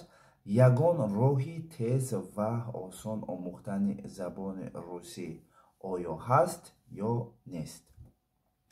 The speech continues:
Ҳамин се савол, м, ҳама вақт дар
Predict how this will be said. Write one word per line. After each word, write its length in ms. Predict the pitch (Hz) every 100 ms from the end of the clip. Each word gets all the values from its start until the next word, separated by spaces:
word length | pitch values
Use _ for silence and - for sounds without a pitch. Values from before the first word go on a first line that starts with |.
| _ _ _ _ _
Ҳамин 340 | 143 160 196 175
се 240 | 131 147 160
савол, 520 | - 120 107 147 180 143
м, 580 | 123 107 101 95 92 90 -
ҳама 280 | 120 127 120 104
вақт 300 | 143 160 - 101 104
дар 200 | 104